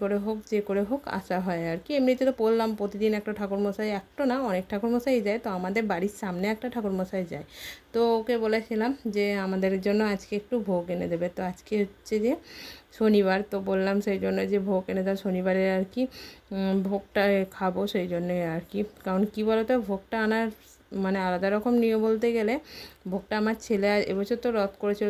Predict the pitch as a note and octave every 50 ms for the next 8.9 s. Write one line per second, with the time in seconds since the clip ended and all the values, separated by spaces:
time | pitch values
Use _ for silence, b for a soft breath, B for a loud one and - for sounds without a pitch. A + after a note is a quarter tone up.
0 | G3+ G#3+ G#3+ G3+ F#3 F#3 F#3 - - A3+ G#3+ - G#3 G#3 G3 - G3+ G3 G3 G3
1 | G3 G3+ G3 G3+ G3+ G3+ G3+ G3+ F#3+ F#3+ G3+ G3+ G3+ G3+ G3+ B B B B B
2 | B B B _ - G3+ G3 G3+ G3 - A3 G3+ G#3 G#3 - G#3+ F#3+ F#3 F#3+ F#3+
3 | F3 F#3+ G3 B3 A#3+ A3 A#3+ G#3 G#3 G#3 G#3+ G3+ G#3+ A3 A3+ A3 - - - B3
4 | - - G#3 F#3 F3+ F#3+ F#3 G3 F#3+ - G3+ G3+ G3+ G3+ G3+ G3+ - - A3 G3+
5 | G#3+ G#3+ A3 A3+ G#3 G3+ - - G#3 G#3 G#3 A3 A3+ G#3+ - - A3 G#3+ A3+ A3
6 | A3+ G#3+ A3 A3 A3+ A3 A3+ G#3 G#3+ G#3+ G#3+ G#3 G#3 G#3+ G#3+ G#3+ A3+ G#3+ - G#3+
7 | G#3 G#3 G3+ G#3 G#3+ G#3+ G#3+ A3 G#3+ A3+ G#3+ G#3+ A3 A3+ A3 C4 B3+ - - A3+
8 | A3 - G#3 G3+ G3+ G3+ A3 A3 A3 A3+ A3+ B3 C4 C#4+ D#4 D4+ - A3+